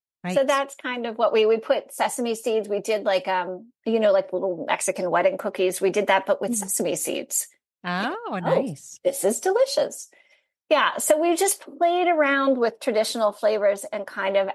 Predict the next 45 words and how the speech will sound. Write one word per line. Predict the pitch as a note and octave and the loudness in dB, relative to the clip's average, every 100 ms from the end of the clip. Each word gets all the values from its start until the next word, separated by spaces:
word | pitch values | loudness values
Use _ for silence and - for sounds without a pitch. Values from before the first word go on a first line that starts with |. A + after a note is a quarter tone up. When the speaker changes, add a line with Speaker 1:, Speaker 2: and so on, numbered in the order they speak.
| - | -6
Speaker 1:
added, | F3+ F#3 F#3+ F#3+ F#3+ F#3+ F3+ - _ _ _ _ _ _ _ | -6 0 2 2 0 -4 -8 -10 _ _ _ _ _ _ _
I | E4+ | 0
don't | C#5 | 2
wanna | G4+ D#4 | 4 2
say | A3+ G3 | 2 0
hidden | G#3+ G3 F#3 | 2 2 2
nutrition | D#3+ - - D#3+ D#3 | 0 -4 -6 -6 -6
because | D#3 D#3+ F#3 F#3 | -8 -4 0 2
I | |
don't, | G3 F#3+ F3+ - | 2 -2 -4 -4
you | G#3 | -4
know, | |
I | E3+ | -2
don't | F3+ - | -4 -6
like | D#3+ - | -8 -4
the | E3+ | -2
idea | - D#3+ - | 0 0 -2
that | E3+ D#3+ | -2 -4
it | |
has | E3 D#3+ - | -4 -8 -8
to, | - - _ _ | -12 -14 _ _
to | - | -8
be | F3+ E3 | -2 -2
hidden. | E3+ F3 A#3+ F4+ - _ _ | 0 0 0 -2 -8 _ _
Speaker 2:
A | F3 | -2
Speaker 1:
But | C#4 C4+ | 0 2
that's | C4 - | 0 -2
Speaker 2:
trick, | - E3+ | -2 0
you're | |
right. | E3 | 0
Speaker 1:
basically, | - - A3+ G#3+ G#3 | -2 0 2 4 2
Speaker 2:
Mm. | |
Speaker 1:
we | G3 G#3 G3+ - | 0 -2 -2 -2
added | G#3 G3 F#3+ F#3+ | 2 4 4 2
nutrition | G3 - G3 F#3 | -2 -4 -4 -4
where | F3 D#3+ | -4 -4
we | E3+ | -4
could | - E4+ F#3 D#3+ F#3 G#3+ | 0 2 4 2 0 -2
without | G3 F#3 D#3+ F3 E3+ - | -4 0 2 2 0 -6
messing | F#3+ F3+ E3 D#3+ | -8 -6 -6 -8
up | - | -10
flavor | - - - | -6 -6 -6
too | - - | -10 -12
much. | - - - C#4 - | -12 -14 -8 -8 -8
<laughs> | - | 0